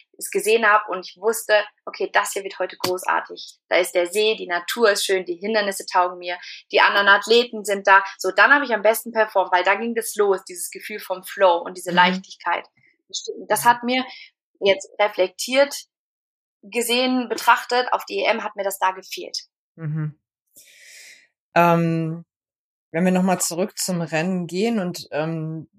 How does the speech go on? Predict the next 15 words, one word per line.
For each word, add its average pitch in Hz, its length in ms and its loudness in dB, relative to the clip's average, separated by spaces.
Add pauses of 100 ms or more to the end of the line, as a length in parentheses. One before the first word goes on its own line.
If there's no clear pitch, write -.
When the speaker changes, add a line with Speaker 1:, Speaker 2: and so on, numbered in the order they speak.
Speaker 2:
das 160 220 -2
Ende 220 320 -2
des 220 280 -6
Rennens, 220 440 0
und 156 200 -6
wir 160 80 2
haben 160 80 0
jetzt 165 140 -2
über 165 200 2
die, 156 520 0
ähm, 156 260 -6
Situation 160 540 -4
direkt 160 340 -4
danach 214 360 -2
gesprochen, 202 800 -8